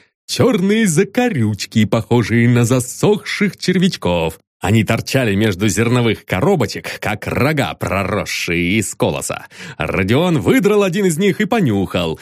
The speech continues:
Запах был странный, как от сырого гриба. Ему захотелось попробовать на вкус,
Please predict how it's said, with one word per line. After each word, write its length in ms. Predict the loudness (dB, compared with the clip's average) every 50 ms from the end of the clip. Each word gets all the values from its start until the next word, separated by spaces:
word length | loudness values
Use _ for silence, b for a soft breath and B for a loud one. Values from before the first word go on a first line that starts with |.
| B B
Запах 380 | -6 -4 -4 -2 0 0 0 2
был 180 | 2 2 2 2
странный, 760 | 0 -2 -2 0 0 0 0 -2 -2 -2 0 2 2 2 2
как 340 | 0 -2 -2 -2 -2 -2 -2
от 140 | -4 -4 -4
сырого 440 | -4 -2 0 0 2 2 2 0 0
гриба. 580 | 0 0 0 0 0 0 -2 -4 -6 -8 b b b b b b
Ему 240 | -8 -4 -2 0 2
захотелось 540 | 2 2 0 0 0 0 0 2 0 0 -2
попробовать 600 | -4 -6 -4 -2 -2 0 0 2 0 0 0 -2 -2
на 100 | -4 -6
вкус, 380 | 0 2 4 4 4 2 b